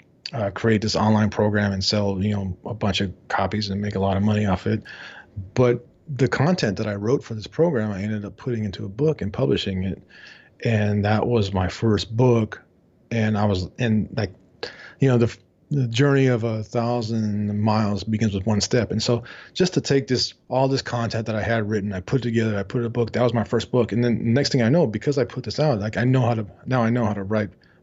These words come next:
books and publish them. And so I published my second book and my, and then my third and my fourth. And sometimes I don't give myself enough credit that I published four books, but, and I say that they're pretty thin. And, uh, but we'll,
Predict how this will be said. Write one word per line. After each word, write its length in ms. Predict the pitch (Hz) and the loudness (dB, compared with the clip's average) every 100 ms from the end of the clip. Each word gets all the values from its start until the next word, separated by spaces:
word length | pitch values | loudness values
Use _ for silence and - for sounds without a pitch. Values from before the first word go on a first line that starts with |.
| - | 2
books 320 | 175 - - | 2 2 -4
and 100 | 120 | -2
publish 320 | 143 170 - | 0 0 -2
them. 200 | - 104 _ _ _ - - - - - | -10 -12 _ _ _ -20 -20 -20 -16 -2
And 140 | 131 | 0
so 420 | - 131 127 123 - | 4 4 4 4 0
I 100 | 117 | -6
published 420 | 107 131 120 120 | -4 -6 -4 -4
my 120 | 113 | -4
second 380 | 107 123 113 120 | 0 0 0 0
book 240 | 113 117 110 | 0 0 0
and 120 | 104 | -4
my, 200 | 101 101 - - _ _ - | -6 -8 -14 -20 _ _ -4
and 120 | 127 | 0
then 140 | 123 | 2
my 100 | 120 | 2
third 380 | 113 127 117 110 | 2 4 4 4
and 100 | 107 | 2
my 120 | 104 | -2
fourth. 360 | 95 120 117 110 | -2 2 2 2
And 160 | 104 107 - _ _ _ _ _ - - - | -2 -6 -10 _ _ _ _ _ -20 -20 -6
sometimes 340 | - 147 139 | 0 2 4
I 60 | 120 | 4
don't 160 | 120 113 | 4 2
give 100 | 110 | 0
myself 280 | 101 113 | 0 -4
enough 180 | 101 98 | -4 -6
credit 360 | - 123 110 98 | -2 0 0 -2
that 140 | 110 | -6
I 140 | 98 98 101 | -6 -10 -10
published 320 | - 95 95 | -8 -4 -6
four 200 | - 101 | -4 -4
books, 320 | 95 107 104 - | -2 -2 -2 -4
but, 160 | 110 | -4
and 120 | 107 107 | 0 0
I 60 | |
say 160 | 107 107 | 2 0
that 120 | 110 | 0
they're 160 | 104 107 | 2 0
pretty 260 | 95 104 92 | 0 -2 -2
thin. 480 | - 95 95 90 | -2 -4 -2 -4
And, 240 | 95 98 - - - - - | -6 -10 -14 -18 -18 -18 -6
uh, 260 | 117 117 107 | 0 2 4
but 120 | 110 | 4
we'll, 260 | 107 135 - | 4 4 2